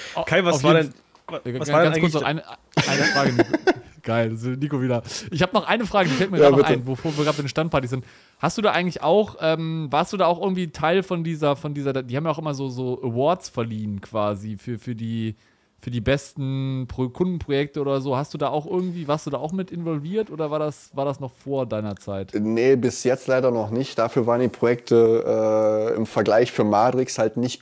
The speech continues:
Speaker 3: cool genug, sag ich mal. Aber es halt, was heißt nicht cool
Speaker 1: Mhm.
Speaker 3: genug, aber nicht, nicht groß genug.
Speaker 1: Groß genug wahrscheinlich, ne?
Speaker 3: Ähm,
Speaker 1: Mhm.
Speaker 3: also ich, ich hab jetzt mit dem Christian vor ein paar Wochen nochmal telefoniert. Die sagten, wir haben grad eben,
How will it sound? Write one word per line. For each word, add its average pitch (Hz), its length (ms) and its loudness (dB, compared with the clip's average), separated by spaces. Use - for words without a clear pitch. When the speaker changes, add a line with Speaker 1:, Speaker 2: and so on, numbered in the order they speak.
Speaker 3:
cool 190 120 4
genug, 196 300 0
sag 185 200 -6
ich 185 180 -6
mal. 185 160 -4
Aber 127 100 0
es 123 120 0
halt, 135 140 0
was 151 180 4
heißt 180 100 2
nicht - 160 -2
cool 214 120 6
Speaker 1:
Mhm. 143 40 2
Speaker 3:
genug, 131 220 6
aber 120 140 2
nicht, 123 260 -4
nicht 127 180 -2
groß 127 400 4
genug. 175 280 4
Speaker 1:
Groß 147 200 2
genug 117 220 -2
wahrscheinlich, 104 340 -4
ne? 117 100 2
Speaker 3:
Ähm, 123 280 8
Speaker 1:
Mhm. 127 80 0
Speaker 3:
also 131 140 4
ich, 135 200 0
ich 135 160 -10
hab - 80 -2
jetzt 147 160 0
mit 135 80 2
dem 127 80 0
Christian 151 380 0
vor 151 100 0
ein 139 60 0
paar 139 160 0
Wochen 147 160 0
nochmal 143 140 2
telefoniert. 143 600 0
Die 139 60 2
sagten, 131 540 -2
wir 110 120 2
haben 131 220 0
grad 127 220 -2
eben, 135 500 -2